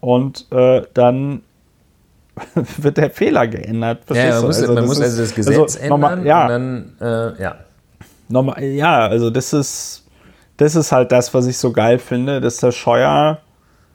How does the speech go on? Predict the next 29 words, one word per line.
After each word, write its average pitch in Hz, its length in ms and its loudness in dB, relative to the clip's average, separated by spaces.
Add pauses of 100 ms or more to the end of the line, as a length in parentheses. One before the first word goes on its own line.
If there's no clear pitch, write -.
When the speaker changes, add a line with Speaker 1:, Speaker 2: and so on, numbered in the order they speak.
(920)
Speaker 1:
da 123 180 2
halt 143 140 0
dann 135 140 0
auch 131 180 2
einfach 139 300 0
nicht 143 160 -4
seinen 123 260 2
Job 131 280 -2
macht, 117 480 -4 (140)
ne? 147 220 -4 (260)
So. 117 400 0 (140)
Speaker 2:
Ja, 107 140 -4
ja. 143 300 -6
Speaker 1:
Weil 117 360 4
Speaker 2:
Und 107 180 -6
Speaker 1:
das 117 180 0
war 131 140 4
ja 147 180 2
auch 139 200 2
im 131 160 -6
Sinne 151 280 2
des 127 280 -6
Bundestages, 156 1040 0
dass - 400 0 (140)
diese 143 340 0
Verordnung 139 800 -2
so 127 300 -2
verschärft - 720 -6 (720)
wird. 123 480 2